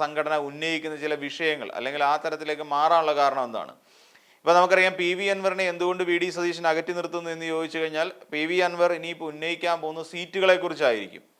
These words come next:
ഒന്നോ രണ്ടോ സീറ്റുകൾ, രണ്ടിൽ കൂടുതൽ സീറ്റുകൾ പി വി അൻവർ ആവശ്യപ്പെടാനുള്ള സാധ്യത മുന്നിൽ കണ്ടിട്ടാണ് വി ഡി സതീശൻ തൽക്കാലം അസോസിയേറ്റ് അംഗത്വം പോലും നൽകാതെ മുന്നണിയിൽ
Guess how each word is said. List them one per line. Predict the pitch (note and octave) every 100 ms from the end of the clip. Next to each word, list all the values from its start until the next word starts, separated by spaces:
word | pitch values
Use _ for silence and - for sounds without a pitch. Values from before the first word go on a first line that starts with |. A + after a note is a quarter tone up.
| _ _ _ _ C#3
ഒന്നോ | D#3 F#3 F3+
രണ്ടോ | F3 F#3 D#3+
സീറ്റുകൾ, | E3 E3 C#3+ D3
രണ്ടിൽ | E3 F#3+ F3+
കൂടുതൽ | F#3 F#3 F3+
സീറ്റുകൾ | F3 E3+ F3+ F3+
പി | E3+ E3
വി | F3
അൻവർ | E3+ E3 D#3+
ആവശ്യപ്പെടാനുള്ള | E3 E3+ E3+ E3+ E3+ E3+ E3+
സാധ്യത | D#3+ D#3+ E3+ F3+
മുന്നിൽ | E3 E3 D#3+
കണ്ടിട്ടാണ് | D#3 D#3 D3 C#3+ D#3+ - - _ _ _ _ _ _ _ - C3+
വി | E3+
ഡി | F#3
സതീശൻ | F3+ E3 E3 D#3+
തൽക്കാലം | D#3 D#3+ D3+
അസോസിയേറ്റ് | D3 F3 E3+ F3 E3
അംഗത്വം | D#3 D#3+ D3+
പോലും | D3+ D3+ D3
നൽകാതെ | D3+ D3+ D#3+ D3
മുന്നണിയിൽ | D#3 D#3+ D3